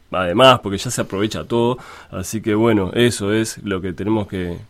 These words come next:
desde acá en más, eh, ir fortaleciendo, eh, las medidas que vayamos a tomar.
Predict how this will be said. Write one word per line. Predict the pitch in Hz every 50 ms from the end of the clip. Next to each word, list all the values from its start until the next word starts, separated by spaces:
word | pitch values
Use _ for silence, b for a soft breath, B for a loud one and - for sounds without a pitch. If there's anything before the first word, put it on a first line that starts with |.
| _ _ _
desde | - 98 95 92
acá | 92 92 113 117 117 113
en | 110 110
más, | 113 120 135 147 151 143 120 107
eh, | 98 98
ir | 104 110 107
fortaleciendo, | - 107 92 - 95 92 95 104 - - 160 135 110 95 90 87 92 - _
eh, | - 95 90 87 85 82 80 -
las | 95 92 92
medidas | 95 101 107 123 131 123 110
que | 110
vayamos | 107 110 104 107 101 98 95 92 92
a | 92
tomar. | - 98 110 123 107 -